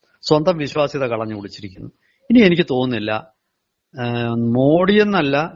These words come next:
ലോകത്തിൽ ഒരു നേ-, ഒരു ലോക നേതാവും ട്രംപിനെ വിശ്വസിക്കുമെന്ന് ഞാൻ കരുതുന്നില്ല.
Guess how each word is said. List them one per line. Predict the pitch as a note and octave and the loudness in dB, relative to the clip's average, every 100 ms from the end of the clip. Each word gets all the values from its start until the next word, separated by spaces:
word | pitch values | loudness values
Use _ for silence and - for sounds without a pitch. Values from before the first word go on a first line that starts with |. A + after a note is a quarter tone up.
| A#2+ | -2
ലോകത്തിൽ | A#2+ D3 F#3 G3 G#3 | 2 2 2 0 2
ഒരു | D#3 E3+ | 2 2
നേ-, | D#3 C#3 | 0 0
ഒരു | D3 | 2
ലോക | G#3 C#3+ C#3+ | 4 4 2
നേതാവും | D3+ C#3 C3 B2+ B2 - | 0 0 0 -2 -4 -8
ട്രംപിനെ | A#2 B2 C#3+ A2+ G2+ _ _ _ _ _ A#2+ | -6 -2 -2 -2 -4 _ _ _ _ _ -4
വിശ്വസിക്കുമെന്ന് | A#2 D3 B2+ C#3+ C3 | 0 0 0 -2 0
ഞാൻ | A#2 A2+ B2+ | 0 -2 -2
കരുതുന്നില്ല. | A#2+ G2+ G2 G2 G#2 | -2 -4 -10 -14 -18